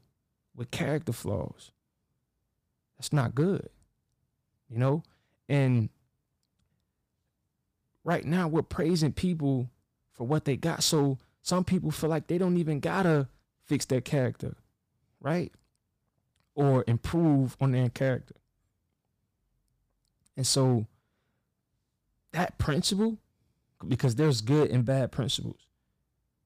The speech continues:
you know, I'm, I'm convinced, you know, because there are people living, you know, in, in ways that aren't conducive with positivity and optimism.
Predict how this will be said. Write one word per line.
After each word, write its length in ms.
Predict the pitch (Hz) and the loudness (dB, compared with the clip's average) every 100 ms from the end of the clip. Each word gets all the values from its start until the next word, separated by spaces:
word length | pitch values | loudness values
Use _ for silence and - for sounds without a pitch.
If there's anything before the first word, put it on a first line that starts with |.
| _ | _
you 100 | 113 | -6
know, 160 | 113 - | -2 0
I'm, 160 | 135 | 2
I'm 100 | 127 | 2
convinced, 680 | 123 117 101 135 - - - _ _ _ - | 2 2 2 0 0 -10 -18 _ _ _ -8
you 60 | 113 | -2
know, 80 | |
because 300 | 104 113 117 | -2 0 0
there 140 | 101 131 | 2 0
are 80 | 110 | -2
people 600 | - 156 - 131 117 - _ _ _ | 0 0 2 0 0 -4 _ _ _
living, 600 | 127 143 139 123 120 123 - _ _ - | 0 2 4 2 2 0 -6 _ _ -4
you 80 | 123 | -2
know, 100 | 120 | 0
in, 340 | 110 - 135 | 0 2 2
in 260 | 135 123 110 | 4 2 4
ways 280 | 147 131 | 2 2
that 200 | 120 131 - | 2 0 2
aren't 220 | 147 - | 0 0
conducive 580 | 123 110 151 151 123 127 | 0 2 2 2 0 0
with 180 | - | -2
positivity 840 | - 151 147 117 - 160 123 - - _ - | 0 0 0 0 0 0 0 -6 -12 _ -6
and 140 | 123 | -4
optimism. 680 | 147 151 135 127 110 - | -2 -2 2 2 2 -4